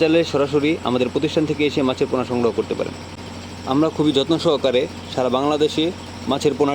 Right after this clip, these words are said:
ডেলিভারি দিয়ে থাকি। চিতল মাছ চাষ করে আপনি শুধু লাভই নয়, নিজস্ব পরিচয় তৈরি করতে পারবেন একজন সফল মৎস্যচাষী হিসেবে। তো আর দেরি কেন, এখনই যোগাযোগ করুন স্ক্রিনে দেওয়া নাম্বারে এবং আপনিও হয়ে যান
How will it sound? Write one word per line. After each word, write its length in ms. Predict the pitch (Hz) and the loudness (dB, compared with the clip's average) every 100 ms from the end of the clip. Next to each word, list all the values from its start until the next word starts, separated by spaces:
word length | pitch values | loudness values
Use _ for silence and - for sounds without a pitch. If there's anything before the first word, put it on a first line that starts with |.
| 139 | 2
ডেলিভারি 280 | 131 120 113 | 2 2 2
দিয়ে 160 | 107 | 0
থাকি। 180 | 110 95 90 - - - - - - - - | -2 -4 -12 -12 -12 -12 -14 -14 -14 -14 -10
চিতল 260 | - 156 180 | -2 2 2
মাছ 160 | 175 175 | 2 0
চাষ 140 | 147 147 - | -2 0 0
করে 160 | 135 156 - - | 2 2 -2 -4
আপনি 140 | 156 156 | -2 0
শুধু 140 | 156 143 | 2 0
লাভই 220 | 123 143 135 | 2 2 2
নয়, 140 | 131 160 - - | 0 -4 -10 -2
নিজস্ব 300 | 131 151 - 165 | 2 2 2 2
পরিচয় 320 | 175 170 170 151 | 2 4 2 4
তৈরি 140 | 160 156 | 2 2
করতে 160 | 147 | 2
পারবেন 280 | 147 139 120 156 - | 0 2 0 0 -2
একজন 200 | 120 123 120 | 0 0 0
সফল 220 | 139 165 170 | -2 0 -2
মৎস্যচাষী 400 | 135 - 143 127 117 | -2 -2 -2 0 0
হিসেবে। 240 | 110 101 - - - - - - - - | 0 -2 -6 -12 -14 -12 -12 -12 -12 -4
তো 60 | 160 | 0
আর 100 | 165 147 | 0 2
দেরি 160 | 143 | 0
কেন, 140 | 127 113 - - | 2 0 -2 -2
এখনই 220 | 165 165 | 0 2
যোগাযোগ 280 | 151 160 151 - - | 4 2 0 -4 -6
করুন 240 | - 135 151 175 - - | 0 2 2 -2 -8 -2
স্ক্রিনে 300 | - 151 147 | 2 4 4
দেওয়া 160 | 147 | 2
নাম্বারে 260 | 139 135 139 117 | 0 0 0 0
এবং 120 | 120 127 | 0 -2
আপনিও 320 | 110 165 156 147 | -2 2 2 4
হয়ে 160 | 147 | 4
যান 100 | 147 | 2